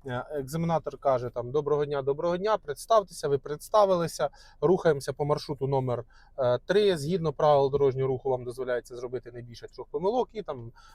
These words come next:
ля-ля та поля, і поїхали далі, як кажуть. Е, сідаємо, е, якщо ви готові, починаємо. Починаємо.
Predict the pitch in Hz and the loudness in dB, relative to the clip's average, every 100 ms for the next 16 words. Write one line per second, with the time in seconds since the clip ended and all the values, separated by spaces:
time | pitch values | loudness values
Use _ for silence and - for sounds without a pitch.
0 | - - 131 156 131 120 113 117 - 143 | -16 -6 -2 0 0 -2 -2 -4 -2 -2
1 | 139 - 131 113 98 - 104 98 98 95 | -2 -4 -2 -2 -4 -6 -16 -12 -14 -14
2 | - - - - - 123 123 120 120 117 | -20 -20 -20 -18 -4 0 2 4 4 4
3 | 117 113 120 - - - 170 160 208 208 | 4 4 0 -4 -16 -10 -4 4 6 6
4 | 180 156 135 - _ 139 131 127 131 147 | 4 -2 -4 -18 _ -4 -2 0 -2 -4
5 | - 175 156 170 196 151 151 127 107 107 | 0 0 0 2 0 0 -6 -8 -8 -10
6 | - _ - 165 175 - 117 98 | -14 _ -16 -10 -8 -8 -8 -8